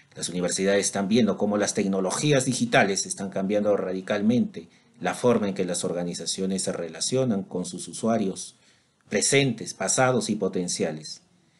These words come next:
En esta parte, los autores proponen incorporar tres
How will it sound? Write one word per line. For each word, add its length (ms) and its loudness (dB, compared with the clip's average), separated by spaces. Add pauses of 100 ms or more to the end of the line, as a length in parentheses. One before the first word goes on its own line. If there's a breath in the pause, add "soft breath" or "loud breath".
(180 soft breath)
En 100 -2
esta 300 0
parte, 500 0
los 160 -8
autores 400 2
proponen 640 -2 (540 soft breath)
incorporar 720 2 (320)
tres 480 0